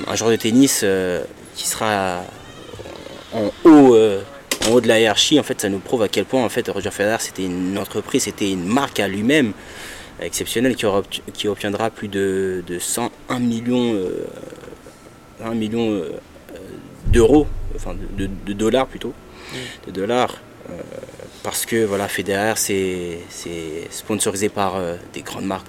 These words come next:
Speaker 1: telles que Mercedes, Moët Chandon, Rolex, euh, euh, autrefois Nike, aujourd'hui Inigloo. Euh, voilà, les, le, le chocolatier, euh, suisse, euh, Lindt aussi également.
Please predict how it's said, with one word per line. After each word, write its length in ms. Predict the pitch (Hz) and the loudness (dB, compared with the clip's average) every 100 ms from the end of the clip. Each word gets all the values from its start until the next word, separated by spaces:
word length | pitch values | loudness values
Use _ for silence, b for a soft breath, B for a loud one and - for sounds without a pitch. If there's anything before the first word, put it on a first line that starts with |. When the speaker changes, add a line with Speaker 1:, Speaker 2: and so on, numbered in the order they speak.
| - | -8
Speaker 1:
telles 140 | 98 | -6
que 80 | - | -4
Mercedes, 680 | 101 98 - 95 98 92 - | -4 -4 -4 -4 -4 -4 -8
Moët 240 | 92 98 98 | -8 -6 -4
Chandon, 460 | - 92 98 92 | -4 -6 -6 -6
Rolex, 560 | 82 113 101 110 - - | -6 0 0 0 -4 -6
euh, 160 | 90 87 B B B B - - | -8 -10 B B B B -20 -16
euh, 200 | - 82 - - - - | -12 -10 -10 -12 -14 -10
autrefois 380 | - 104 - 101 | -8 -8 -4 -2
Nike, 460 | 101 117 113 - - - - - - | 0 0 -2 -12 -16 -20 -20 -16 -12
aujourd'hui 440 | 90 92 98 104 | -8 -6 -4 -4
Inigloo. 420 | 107 101 101 113 117 - B B B B B - - | -2 -4 -4 -6 -6 -12 B B B B B -20 -14
Euh, 320 | 76 69 52 - 50 - - - - - - - - - | -10 -10 -10 -14 -16 -18 -20 -20 -20 -18 -18 -18 -18 -12
voilà, 180 | - 92 | -8 -6
les, 320 | 90 85 62 - - - 87 | -4 -6 -8 -14 -18 -16 -8
le, 300 | 101 98 95 | -6 -4 -4
le 120 | 95 98 | -4 -4
chocolatier, 640 | 117 120 113 - 127 110 | 0 2 2 2 4 4
euh, 200 | 98 92 | 2 0
suisse, 340 | - 123 - 104 | -2 -2 -2 0
euh, 240 | 95 87 85 - - - 92 | 0 -2 -6 -10 -14 -12 -2
Lindt 340 | 123 123 - - | 0 0 -2 -6
aussi 260 | - 117 | -4 -4
également. 400 | 101 101 101 113 | -4 -2 -2 -4